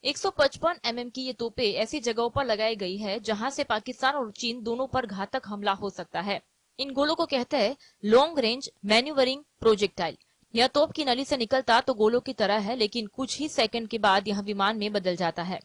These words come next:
गोलों से पंख निकल आते हैं और इसकी दिशा को बदलने में मदद करते हैं, यानी भागता हुआ दुश्मन भी बच नहीं सकता। इसे बनाया है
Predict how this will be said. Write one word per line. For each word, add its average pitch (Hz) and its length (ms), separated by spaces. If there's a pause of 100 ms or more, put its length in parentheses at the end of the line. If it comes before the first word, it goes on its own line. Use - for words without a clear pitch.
(440)
गोलों 269 280
से 339 140
पंख 269 300
निकल 262 280
आते 233 220
हैं 247 220
और 247 300
इसकी 233 280
दिशा 247 280
को 240 180
बदलने 202 380
में 240 100
मदद 196 280
करते 175 240
हैं, 180 220 (380)
यानी 240 260
भागता 208 360
हुआ 262 200
दुश्मन 226 420
भी 220 120
बच 208 240
नहीं 180 180
सकता। 180 420 (220)
इसे 247 200
बनाया 254 300
है 233 240